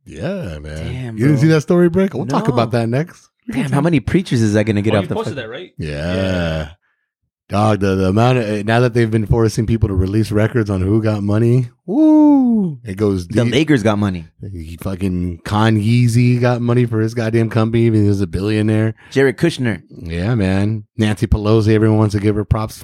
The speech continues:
Speaker 1: It's the biggest gangs in the world, man. Democrats and Republicans.
Speaker 3: But e-, even before that, like, if you think of,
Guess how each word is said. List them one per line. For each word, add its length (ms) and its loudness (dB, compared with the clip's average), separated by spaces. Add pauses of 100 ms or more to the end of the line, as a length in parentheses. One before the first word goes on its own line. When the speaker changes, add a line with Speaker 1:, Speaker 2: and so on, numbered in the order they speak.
(140)
Speaker 1:
It's 300 -20 (120)
the 80 -12
biggest 360 0
gangs 280 2
in 100 0
the 100 2
world, 260 4
man. 240 2
Democrats 500 0
and 80 0
Republicans. 680 -2 (260)
Speaker 3:
But 300 -2
e-, 160 0
even 220 0
before 300 0
that, 120 0
like, 180 0
if 200 -2
you 60 -4
think 220 -6
of, 380 2